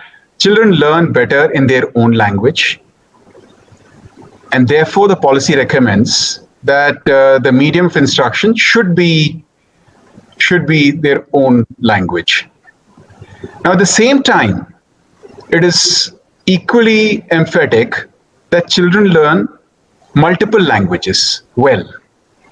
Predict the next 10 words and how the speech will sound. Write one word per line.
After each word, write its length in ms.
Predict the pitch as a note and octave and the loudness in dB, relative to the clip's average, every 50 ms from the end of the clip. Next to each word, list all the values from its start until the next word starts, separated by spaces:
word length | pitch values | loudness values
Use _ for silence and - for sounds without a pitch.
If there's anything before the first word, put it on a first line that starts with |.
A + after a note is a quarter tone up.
| _ - _ - - - - - - - - - - - - - | _ -20 _ -20 -20 -20 -20 -20 -20 -18 -18 -18 -18 -18 -12 -6
and 140 | - C#3+ C#3+ C#3+ | -2 0 2 2
much 260 | C#3+ F3 F3+ - - | 2 0 -2 -2 -2
better 260 | E3+ D#3 E3 E3 D#3+ | -2 0 0 0 0
at 80 | D#3+ D#3 | 0 0
a 60 | D3 | 0
younger 380 | C3 C3 C3 B2+ B2+ A#2+ G#2 - - | 0 2 2 2 2 0 0 -2 -4
age. 400 | G2 F#2 F2+ - - - - - _ _ _ _ _ _ _ _ _ - - - - - - _ - - _ _ _ _ _ _ _ - - - | -4 -4 -2 -4 -4 -6 -6 -10 _ _ _ _ _ _ _ _ _ -20 -20 -20 -20 -20 -20 _ -20 -20 _ _ _ _ _ _ _ -20 -10 -6
So 160 | - - F3+ | -4 -2 0
the 100 | F3 F#3 | 0 -2
policy 600 | - - C#3 D3 F3+ G3 - - A#3 G3 F3 F3 | 0 0 0 2 2 2 2 0 0 0 0 -2